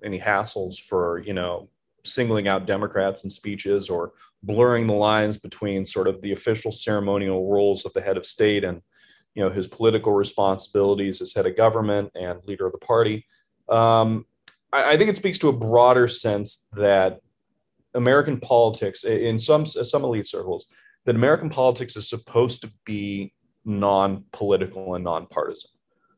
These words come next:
Um, which is to say that, that everybody is supposed to sort of get along at the end of the day and resolve their differences amicably and, you know, come to sort of some sort of kumbaya moment about how to resolve the,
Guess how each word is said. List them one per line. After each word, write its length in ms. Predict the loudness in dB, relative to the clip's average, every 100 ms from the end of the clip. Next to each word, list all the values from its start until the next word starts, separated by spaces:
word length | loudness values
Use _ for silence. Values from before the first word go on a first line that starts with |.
| _ _
Um, 500 | 0 2 4 2 0
which 200 | 0 -2
is 120 | -2
to 100 | -8
say 240 | 0 2 4
that, 360 | 4 2 2 4
that 180 | 4
everybody 420 | 4 2 4 4 2
is 100 | 0
supposed 300 | 0 -2 0
to 80 |
sort 200 | -2 -2
of 100 | 0
get 100 | -2
along 340 | 0 2 2 0
at 80 | -6
the 80 | -10
end 100 | -6
of 60 |
the 80 | -8
day 500 | -2 0 0 -4 -10 _ _ _ _ -8
and 380 | -2 0 0 -2
resolve 420 | 0 4 4 4
their 100 | 0
differences 560 | -2 -4 -10 -8 -12 -12 -8
amicably 760 | -4 -6 -8 -6 -6 -6 -10 _ _ _ -6
and, 760 | -2 0 2 2 0 -2 -8 -10 _ _ _ _ _
you 100 | 0
know, 360 | 4 6 4 2 -2
come 180 | -2 -2
to 40 |
sort 240 | 0 0
of 80 | 0
some 320 | -4 -4 -4
sort 160 | -2 -4
of 120 | -4
kumbaya 520 | -4 2 6 6 6
moment 320 | 4 2 0 0
about 360 | 2 2 2
how 200 | 0 0
to 80 | 0
resolve 500 | -4 0 2 2 0
the, 160 | -12